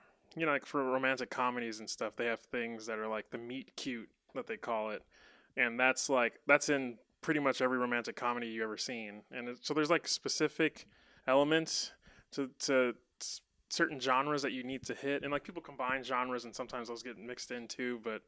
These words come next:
um, yeah. So that, that was the, that was the thought process of, like, trying to get all the different movies, um, watched just to kinda, just to kinda have it in my brain ready to go.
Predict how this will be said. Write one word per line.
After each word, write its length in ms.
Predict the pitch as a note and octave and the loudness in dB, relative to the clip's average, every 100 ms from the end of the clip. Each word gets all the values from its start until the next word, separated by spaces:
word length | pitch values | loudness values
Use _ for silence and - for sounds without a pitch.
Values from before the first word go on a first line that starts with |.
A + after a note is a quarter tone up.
| _ A#2+ | _ -4
um, 320 | A2 G2+ G2+ _ _ _ _ _ _ _ _ _ _ _ _ | -4 -6 -12 _ _ _ _ _ _ _ _ _ _ _ _
yeah. 280 | C3+ A#2 F2+ | 0 0 0
So 120 | - C3+ | 0 8
that, 180 | D#3+ D#3 | 8 10
that 120 | E3+ | 8
was 160 | D#3+ | 8
the, 160 | C3 C3+ | 4 4
that 160 | C3+ D3+ | 6 6
was 160 | C#3+ | 4
the 420 | A#2+ B2 A#2 A#2 - - | 2 2 2 0 -6 -4
thought 200 | - B2 | 2 2
process 460 | - B2 A2+ A#2+ - | 2 0 0 -2 -4
of, 140 | A2 | -4
like, 260 | A#2 G#2+ - - - | -4 -6 -8 -20 -12
trying 200 | - B2 | -6 -4
to 60 | A#2+ | -2
get 100 | A#2 | 0
all 100 | A2+ | 0
the 80 | G#2+ | -2
different 360 | A2+ A#2+ G#2+ _ - - | -6 -6 -10 _ -20 -12
movies, 680 | B2+ C3+ A#2 G2 - - - _ _ | -2 0 0 -4 -4 -4 -6 _ _
um, 340 | C3 A#2 G#2+ G#2+ _ _ _ _ - | -4 -4 -6 -12 _ _ _ _ -12
watched 560 | A2 G#2 D#2 - - - _ _ _ - | -2 0 0 -4 -8 -12 _ _ _ -14
just 240 | A#2+ - | -10 -10
to 80 | A#2+ | -10
kinda, 400 | - A2+ G#2+ G2+ - _ _ _ _ _ _ _ - - - - _ _ _ _ - | -6 -6 -6 -10 -14 _ _ _ _ _ _ _ -20 -20 -20 -20 _ _ _ _ -16
just 140 | A#2 | -10
to 60 | B2 | -6
kinda 180 | B2 G2+ | -4 -4
have 180 | G#2+ G#2 | -4 -4
it 60 | |
in 60 | G#2 | -6
my 100 | F#2+ | -6
brain 220 | G2+ G2+ | -8 -10
ready 180 | F#2+ F#2 | -10 -14
to 60 | A2 | -16
go. 240 | - | -16